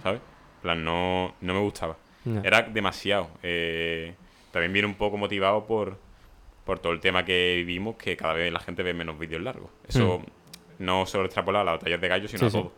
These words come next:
Speaker 1: Porque TikTok ahora va tan bien, porque los Reels van tan bien, porque todo eso.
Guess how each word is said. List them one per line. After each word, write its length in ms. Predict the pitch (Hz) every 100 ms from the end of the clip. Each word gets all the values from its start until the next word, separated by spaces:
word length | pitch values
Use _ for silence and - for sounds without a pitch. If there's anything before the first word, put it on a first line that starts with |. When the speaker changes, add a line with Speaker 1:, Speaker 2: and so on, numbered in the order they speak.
| - - -
Speaker 1:
Porque 380 | 82 87 85 85
TikTok 480 | 92 - 95 87 -
ahora 160 | 90
va 120 | 87
tan 160 | 85 87
bien, 280 | 101 120 87
porque 580 | 90 - 90 90 92 92
los 180 | 95 90
Reels 320 | 95 101 92
van 160 | 95 92
tan 160 | 90 87
bien, 220 | 107 110 - - -
porque 420 | 92 - 85 90
todo 280 | - 95 95
eso. 220 | 95 -